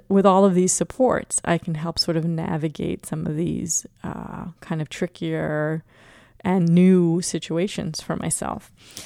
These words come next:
Um, and as I mentioned in my last episode, and if you've been listening, you can hear sometimes I have a tendency to be a little controlling. And as we move into this, uh, being the parent of an adult piece, um,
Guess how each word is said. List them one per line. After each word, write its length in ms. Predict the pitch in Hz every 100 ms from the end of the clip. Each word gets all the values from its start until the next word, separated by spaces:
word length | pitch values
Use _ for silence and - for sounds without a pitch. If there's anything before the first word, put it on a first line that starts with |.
| - - - - - -
Um, 240 | 185 175 175
and 100 | 202
as 140 | 190
I 80 | 196
mentioned 380 | 202 226 220 196
in 120 | 185
my 440 | 180 175 170 175 - -
last 300 | 190 196 -
episode, 520 | 180 - - - 156
and 120 | 156
if 280 | 151 - - _ 208
you've 240 | 170 160
been 180 | 185 175
listening, 600 | 165 - - - - 190
you 100 | 180
can 200 | - 180
hear 260 | 165 185 175
sometimes 540 | - 175 190 190 165
I 40 |
have 120 | 170 160
a 40 |
tendency 640 | - - 180 190 190 165
to 80 | 156
be 160 | 156 165
a 60 |
little 200 | 165 -
controlling. 680 | - 175 - 185 226 - 196 - - -
And 420 | 233 208 - 214 -
as 200 | 175 175
we 120 | 175
move 280 | 175 180 185
into 800 | - 185 196 - - - - 175 - - -
this, 520 | 175 170 165 - - - _ -
uh, 180 | - 151
being 540 | 135 185 175 160 160
the 80 | 156
parent 460 | - 185 175 170
of 100 | 156
an 80 | 160
adult 420 | 160 147 175 -
piece, 480 | - - - - - - _ _ _ _ _ _ _ _ - -
um, 400 | 180 185 180 175